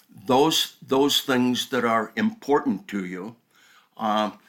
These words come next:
and usually the process, um, in-, involves designating a particular person, uh,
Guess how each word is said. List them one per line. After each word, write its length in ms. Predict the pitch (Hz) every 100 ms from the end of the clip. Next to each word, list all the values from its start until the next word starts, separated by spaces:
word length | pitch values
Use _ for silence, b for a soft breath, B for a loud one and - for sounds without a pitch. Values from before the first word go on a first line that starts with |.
| b
and 280 | 113 117 120 -
usually 800 | 104 139 185 175 165 165 156 143
the 260 | - 127
process, 880 | - 131 131 123 - 85 98 - - b b b _
um, 400 | 110 107 104 98 b b b b -
in-, 280 | 120 117 - -
involves 680 | 117 113 123 117 127 120 - - -
designating 920 | 143 170 165 160 127 110 113 120 117 117 b b b
a 80 | -
particular 640 | - 110 139 - 123 139
person, 600 | 135 - 139 - 90 117 - _ b b b b -
uh, 280 | 101 104